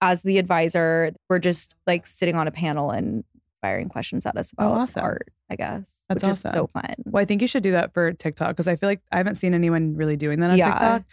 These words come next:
Speaker 2: You need to, like, actively do it. I know you go to galleries all day, every day.
Speaker 1: It's literally, like, half of my job is going to see the art and consuming it
Speaker 2: Yeah.
Speaker 1: and understanding it so that I can understand, like, what's happening in the market.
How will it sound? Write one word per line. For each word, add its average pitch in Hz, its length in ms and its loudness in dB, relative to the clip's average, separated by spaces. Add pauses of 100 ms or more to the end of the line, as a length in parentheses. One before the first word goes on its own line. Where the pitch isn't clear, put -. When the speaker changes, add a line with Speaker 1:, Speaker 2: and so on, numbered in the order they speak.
(340)
Speaker 2:
You 180 100 0
need 175 180 2
to, 170 60 2
like, 165 180 0
actively 156 380 -4
do 147 100 0
it. 156 80 0
I 170 60 2
know 175 100 4
you 175 140 4
go 175 80 0
to 160 80 0
galleries 151 420 0
all 156 160 -4
day, 147 180 -2
every 143 200 -4
day. 175 300 -2 (140)
Speaker 1:
It's 190 280 -2
literally, 165 580 4
like, 196 220 4
half 175 320 0
of 202 100 -4
my 269 160 4
job - 480 0 (160)
is 175 260 2
going 160 420 2
to 175 60 0
see 180 200 -2
the 180 80 0
art 160 380 2 (120)
and 165 340 0
consuming 170 600 -2
it 233 300 4
Speaker 2:
Yeah. 185 420 2
Speaker 1:
and 190 120 2
understanding 170 640 2
it 190 140 2
so 196 100 -2
that 175 160 2
I 151 160 2
can 160 480 -2
understand, 156 720 0 (140)
like, 160 140 -2
what's 151 200 0
happening 160 280 0
in 160 60 0
the 160 60 0
market. 233 480 4